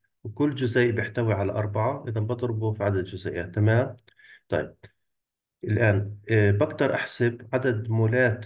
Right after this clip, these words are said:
المادة اليوريا، إنها الكتلة على المولر، آه، ماس.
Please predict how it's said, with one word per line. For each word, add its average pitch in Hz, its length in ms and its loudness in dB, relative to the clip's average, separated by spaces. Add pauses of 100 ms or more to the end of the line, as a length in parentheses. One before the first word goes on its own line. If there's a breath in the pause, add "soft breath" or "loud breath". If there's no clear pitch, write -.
(140)
المادة 104 580 2
اليوريا، 101 880 -2
إنها 104 180 0
الكتلة 104 720 -2 (220)
على 113 480 2
المولر، 117 680 2 (400)
آه، 101 220 0
ماس. - 460 -8